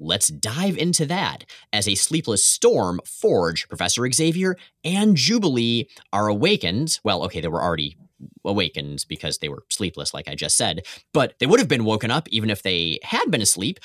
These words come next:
because a Shi'ar emissary just shows up out of fucking nowhere. On Empress Lilandra's orders, he is taking them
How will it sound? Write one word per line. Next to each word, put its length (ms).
because 220
a 40
Shi'ar 720
emissary 560
just 220
shows 420
up 160
out 260
of 140
fucking 380
nowhere. 580
On 380
Empress 320
Lilandra's 600
orders, 440
he 160
is 140
taking 380
them 120